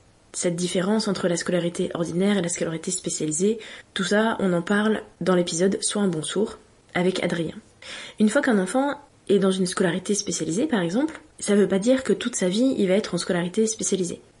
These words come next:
Ça veut dire qu'il va y avoir des professeurs formés, peut-être avec des auxiliaires de vie scolaire pour accompagner encore plus à la scolarité,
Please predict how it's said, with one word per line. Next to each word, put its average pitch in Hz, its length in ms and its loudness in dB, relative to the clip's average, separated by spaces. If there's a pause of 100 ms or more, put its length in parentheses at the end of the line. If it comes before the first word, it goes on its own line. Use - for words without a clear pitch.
(140)
Ça - 160 -4
veut 190 100 4
dire 190 200 2
qu'il 185 120 0
va 170 100 2
y 165 120 2
avoir 165 200 -2
des 165 100 -2
professeurs 160 500 -6
formés, 165 400 -2 (380)
peut-être 226 420 2
avec 185 280 2
des 170 180 0
auxiliaires 190 400 2
de 175 60 2
vie 165 120 -2
scolaire 170 500 -4
pour 175 160 -2
accompagner 180 540 0
encore 175 220 -6
plus - 200 -4
à 175 60 0
la 160 80 -2
scolarité, 175 580 -4